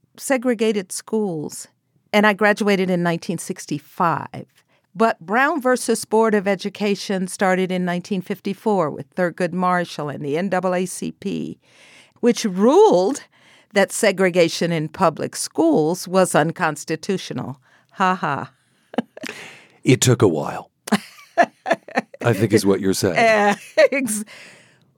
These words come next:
Speaker 1: well, and nobody paid attention. When I say nobody, we're even here right now. You know, if we neglect the history of our past, we're bound to repeat it. And so states' rights, I mean, they trumped,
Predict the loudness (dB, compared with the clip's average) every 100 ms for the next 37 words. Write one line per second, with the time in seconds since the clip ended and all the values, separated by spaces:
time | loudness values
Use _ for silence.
0 | _ 4 6 8 6 2 _ 0 2 4
1 | 4 2 2 2 0 -4 -4 0 0 -2
2 | -6 -4 -2 -2 -4 -8 -8 -10 -16 _
3 | _ 2 2 2 0 -2 -2 0 0 0
4 | 0 0 -2 -6 -10 -16 _ _ _ _
5 | _ _ _ 0 4 6 4 4 2 2
6 | 2 2 2 2 0 -2 -6 -6 -10 -18
7 | _ _ 2 4 6 2 0 -2 0 -2
8 | 2 2 2 -2 -2 -6 -4 -2 0 -2
9 | -4 0 0 0 -2 -2 -2 0 0 0
10 | -2 -2 -2 -2 -2 -2 -2 -6 _ -20
11 | -20 -20 -2 2 2 0 2 4 4 2
12 | -2 _ _ -8 0 4 4 2 2 4
13 | 4 2 -4 -14 -14 _ _ _ -2 -2
14 | 0 0 0 0 0 0 0 -4